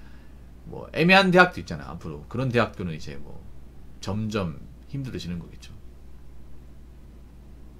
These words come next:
특히나 여자분들한테 얘기하고 싶은 게 학사 졸업하고 취업 안 된다고 대학원으로 도망가지 마시고. 이거 정말 바보 같은 거야. 이러면 돈도 못 벌고 결혼도 못 합니다, 진짜. 이런 여자들 의외로 많아.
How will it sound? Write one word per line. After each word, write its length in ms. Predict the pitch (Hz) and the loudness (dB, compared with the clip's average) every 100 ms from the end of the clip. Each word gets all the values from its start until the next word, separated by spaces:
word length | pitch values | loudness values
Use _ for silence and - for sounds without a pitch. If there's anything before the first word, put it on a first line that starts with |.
| - - - - - - - - - - - - - - - - - - - - - - - - | -16 -16 -14 -16 -16 -18 -16 -16 -16 -18 -18 -18 -18 -18 -18 -16 -16 -16 -16 -16 -18 -18 -18 -12
특히나 240 | - 214 | -2 6
여자분들한테 400 | 147 202 196 165 104 | 10 10 10 8 8
얘기하고 180 | 117 | 6
싶은 180 | 113 110 | 4 0
게 360 | 98 90 78 - - - - - - - | -2 -2 -2 -8 -14 -16 -14 -12 -14 4
학사 300 | 233 214 226 | 6 10 10
졸업하고 320 | 165 165 135 | 10 8 6
취업 240 | - 160 | 8 10
안 80 | 160 | 10
된다고 380 | 139 139 117 101 - - - - - | 8 8 8 8 4 -2 -4 -6 -2
대학원으로 440 | 120 120 180 208 | 8 10 10 8
도망가지 400 | 139 117 120 123 | 6 4 6 6
마시고. 280 | 98 82 - 113 | 6 0 0 -2
이거 40 | |
정말 440 | 131 151 240 269 226 | 0 2 10 12 12
바보 240 | 220 147 | 10 8
같은 260 | 123 - 92 | 6 6 -2
거야. 240 | 76 69 | -6 -6
이러면 400 | 127 214 208 160 - | 6 8 8 6 2
돈도 320 | 147 196 233 | 4 6 10
못 140 | 233 170 | 10 10
벌고 240 | 170 175 | 8 8
결혼도 260 | - 147 107 | 6 6 4
못 160 | 92 | 2
합니다, 220 | 87 78 80 | 0 -2 -2
진짜. 380 | 104 82 71 - - - - - - - - - - - | -4 -4 -6 -8 -14 -14 -14 -14 -14 -16 -16 -14 -14 -8
이런 240 | 196 254 233 | 4 8 12
여자들 240 | 220 175 | 12 12
의외로 180 | 190 151 | 10 8
많아. 540 | 101 98 95 92 80 | 6 4 2 0 -2